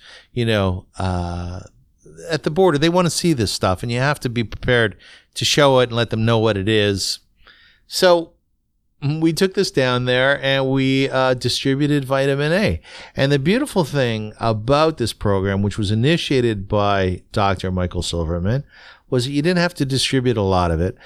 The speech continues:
One of the criticisms that was levied at us was that, look, y-, you guys were doing Band-Aid stuff, you know? So you go down there, you give out a, a, you know, a Barney Rubble vitamin,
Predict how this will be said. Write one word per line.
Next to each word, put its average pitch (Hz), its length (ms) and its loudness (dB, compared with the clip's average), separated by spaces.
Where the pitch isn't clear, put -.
One 359 140 0
of 320 60 4
the 233 60 4
criticisms 113 760 2
that 101 140 -4
was 104 200 2
levied 110 300 4
at 87 200 2
us 90 160 -2
was 113 140 0
that, 127 160 2
look, 131 240 0
y-, 135 60 -4
you 147 260 -2
guys 160 240 2
were 139 80 -2
doing 117 240 0
Band-Aid 92 400 0
stuff, 90 440 -2
you 98 140 -2
know? 95 260 0
So - 160 0
you 135 120 4
go 170 140 6
down 127 300 2
there, 113 180 4
you 113 140 4
give 127 180 2
out 120 160 4
a, - 20 4
a, 95 540 0
you 107 120 0
know, 95 240 0
a 98 80 0
Barney 107 360 2
Rubble 95 380 2
vitamin, 92 520 0